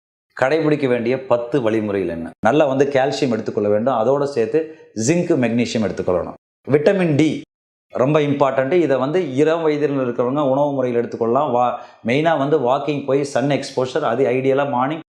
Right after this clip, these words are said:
டென் to டூ எடுத்துக்கணும். வயசானவங்க சிலர் எடுத்து வாக்கிங் பண்ண முடியல, அந்த மாதிரி கஷ்டப்படுறவங்க வந்து விட்டமின் டி சப்ளிமெண்ட் சிக்ஸ்டி தௌசண்ட் இன்டர்நேஷனல் யூனிட்ஸ் வீக்லி ஒன்ஸ் எடுத்துக்கொள்ளலாம்.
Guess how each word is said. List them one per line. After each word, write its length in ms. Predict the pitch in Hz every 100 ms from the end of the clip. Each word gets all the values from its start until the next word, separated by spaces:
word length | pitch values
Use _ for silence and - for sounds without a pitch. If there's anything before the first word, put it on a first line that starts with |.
| _ -
டென் 220 | 123 127
to 140 | 131 123
டூ 200 | 135 139 _ -
எடுத்துக்கணும். 380 | 104 98 95 87 - _ 110
வயசானவங்க 640 | 160 190 180 165 151 165
சிலர் 300 | 160 143 143
எடுத்து 360 | 127 139 147 135
வாக்கிங் 480 | 117 135 143 156 131
பண்ண 200 | 123 123
முடியல, 280 | 120 135
அந்த 200 | 143 123
மாதிரி 220 | 117 139 -
கஷ்டப்படுறவங்க 640 | 113 143 127 107 110 101
வந்து 280 | 104 127 165 _ _ 117
விட்டமின் 300 | 120 156 139
டி 80 | 139 139
சப்ளிமெண்ட் 420 | 117 139 131 139 -
சிக்ஸ்டி 200 | 120 135
தௌசண்ட் 300 | 120 117 120
இன்டர்நேஷனல் 460 | 117 139 135 123
யூனிட்ஸ் 220 | 123 131 117
வீக்லி 260 | 127 127
ஒன்ஸ் 200 | 113 113
எடுத்துக்கொள்ளலாம். 460 | 98 - 95 92